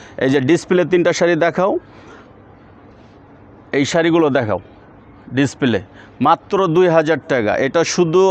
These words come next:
আপনার ডিসকাউন্ট করে, সামনে ডিসেম্বর মাস, তার জন্য আমরা ডিসকাউন্ট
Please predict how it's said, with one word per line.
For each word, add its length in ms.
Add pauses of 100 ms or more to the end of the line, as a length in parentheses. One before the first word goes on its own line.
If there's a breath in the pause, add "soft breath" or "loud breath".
(120)
আপনার 300 (300)
ডিসকাউন্ট 600 (120)
করে, 220 (460 loud breath)
সামনে 280 (120)
ডিসেম্বর 440 (120)
মাস, 200 (500 loud breath)
তার 220
জন্য 180 (120)
আমরা 140 (100)
ডিসকাউন্ট 420